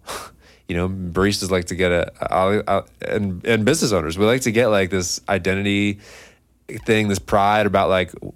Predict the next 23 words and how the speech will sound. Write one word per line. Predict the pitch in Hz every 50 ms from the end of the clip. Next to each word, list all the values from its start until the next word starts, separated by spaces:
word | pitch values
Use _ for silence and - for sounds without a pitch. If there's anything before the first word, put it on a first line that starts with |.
| _ -
how | - - - 95 95
skilled | 92 - - - 107 107 110 107
we | 101 98 95
are. | 90 85 85 85 87 92 - -
And | - 113 107 104 104 101 95 - - - _ -
yes, | 123 143 160 139 123 120 - - - - - _ _ _ _ _
you | - 123 123 123
have | 127 131 123
to | 110 110
be | 101 101
willing | 107 117 127 131 131 113
to | 113 101
learn | 101 110 113 110 107
the | 101
techniques, | 95 - - 107 95 - 110 127 135 113 104 - - - - - - - - _ - - - - _ _ _ _
but, | - 95
like, | 104 110 104 98 95 - -
the | 107 113 107
less | 101 101 104 101 110 131 127 - - - - - - - _ _ _ _ _ _ _ _ _ _ _ _ _ _ _ _ _ _ _ _ _ _ _ _ _ _ _ _ _ _ _ _ _ _ _ _ -
complicated | - - 107 110 110 135 117 - 139 131 139 135
something | - 143 139 131 - 135
is, | 135 127 127 131 131 120
the | 107 101 -